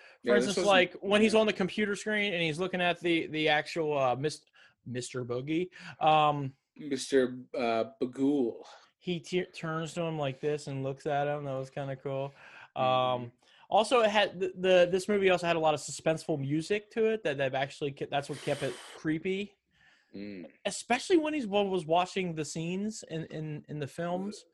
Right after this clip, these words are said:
Speaker 2: The, the music in those cutscenes haunt me.
Speaker 1: Yeah.
Speaker 2: No, I
Speaker 1: They're pretty,
Speaker 2: mean,
Speaker 1: they're
Speaker 2: and
Speaker 1: pretty
Speaker 2: I'm
Speaker 1: good.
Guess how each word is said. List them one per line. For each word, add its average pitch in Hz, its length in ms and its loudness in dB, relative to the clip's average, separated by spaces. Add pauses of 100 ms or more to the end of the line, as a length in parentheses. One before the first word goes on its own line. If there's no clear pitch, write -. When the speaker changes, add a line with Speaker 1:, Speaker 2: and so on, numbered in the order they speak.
(120)
Speaker 2:
The, 135 380 2
the 135 120 2
music 135 720 2
in 135 220 2
those 131 520 2 (100)
cutscenes 165 1000 0 (800)
haunt 131 640 0
me. 101 300 -12 (600)
Speaker 1:
Yeah. 110 340 -10 (800)
Speaker 2:
No, - 60 -2
I - 0 -
Speaker 1:
They're 143 240 6
pretty, 143 60 2
Speaker 2:
mean, 139 300 4
Speaker 1:
they're 131 80 -6
Speaker 2:
and - 80 -12
Speaker 1:
pretty 139 180 6
Speaker 2:
I'm 135 120 4
Speaker 1:
good. 113 320 -6